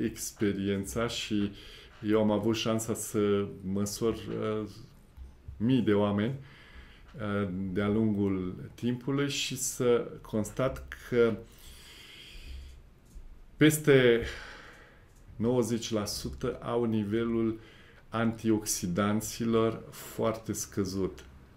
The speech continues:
Da? Ce înseamnă anti-, antioxidanți? Vitamine, minerale, oligoelemente, fitonutrienți. Da? Sunt niște substanțe, uh, absolut vitale pentru buna funcționare a organismului nostru.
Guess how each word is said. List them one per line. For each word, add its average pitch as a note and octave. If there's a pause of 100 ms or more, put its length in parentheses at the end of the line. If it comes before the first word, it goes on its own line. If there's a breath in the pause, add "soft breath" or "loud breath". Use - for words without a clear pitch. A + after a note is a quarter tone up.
(120)
Da? G2+ (1600 loud breath)
Ce -
înseamnă A2
anti-, G2+
antioxidanți? G#2
Vitamine, A2+
minerale, G#2+
oligoelemente, G2+
fitonutrienți. G2
Da? G#2
Sunt A2 (300 loud breath)
niște A2
substanțe, C3+ (360 loud breath)
uh, A2 (400)
absolut B2
vitale A2+
pentru A2
buna A2
funcționare G2+
a G2
organismului F2+
nostru. E2+